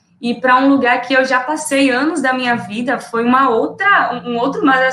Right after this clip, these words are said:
mar, assim, de emoções, né? Uma outra coisa, e ver toda aquela galera conhecida, ver professores, colegas, foi uma sensação muito bacana, e ver o reconhecimento, né?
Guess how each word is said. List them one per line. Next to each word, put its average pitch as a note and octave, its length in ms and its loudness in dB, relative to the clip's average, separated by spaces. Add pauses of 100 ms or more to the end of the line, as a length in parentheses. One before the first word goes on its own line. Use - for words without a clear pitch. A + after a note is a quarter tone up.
(100)
mar, G#3 220 -2
assim, G#3 280 -6
de G3 80 -8
emoções, G3+ 500 -6
né? G#3 200 -12 (460)
Uma G#3 200 4
outra C#4 280 2
coisa, G#3+ 360 -4
e A#3+ 60 -2
ver A#3 520 -2
toda A#3+ 180 -2
aquela D4+ 260 0
galera A#3 320 2
conhecida, A3+ 640 -8
ver A3 140 -4
professores, A3+ 920 -2
colegas, G#3 920 -2 (400)
foi C4 100 2
uma C#4 100 6
sensação C#4+ 540 0 (240)
muito D#4 380 2
bacana, A#3 460 0
e B3+ 80 2
ver C#4 180 2
o E4+ 60 -2
reconhecimento, D#4+ 760 2
né? C4+ 200 -2